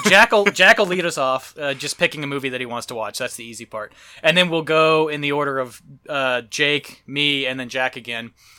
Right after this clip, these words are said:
And we'll zero in on something about the movie that was just suggested,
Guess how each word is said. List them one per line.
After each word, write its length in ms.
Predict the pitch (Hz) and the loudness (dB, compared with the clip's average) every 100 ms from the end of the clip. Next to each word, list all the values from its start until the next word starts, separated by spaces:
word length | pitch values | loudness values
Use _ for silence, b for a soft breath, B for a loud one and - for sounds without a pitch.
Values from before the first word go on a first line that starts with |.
| b b b | b b b
And 540 | 139 143 143 135 131 - _ _ _ _ _ _ _ - | 0 4 4 2 -4 -14 _ _ _ _ _ _ _ -10
we'll 200 | 151 170 | 2 2
zero 420 | 143 156 190 196 | 2 0 2 2
in 140 | 175 165 | 2 -2
on 160 | 151 | -2
something 420 | 143 156 151 160 143 | -2 -4 -2 -4 -2
about 300 | 131 143 143 | 0 0 0
the 60 | |
movie 300 | 131 147 156 | -6 -4 -4
that 140 | 147 135 | -4 -4
was 140 | 127 | -8
just 260 | 120 147 - | -6 -6 -4
suggested, 600 | 160 135 117 - 120 | -8 -6 -6 -6 -12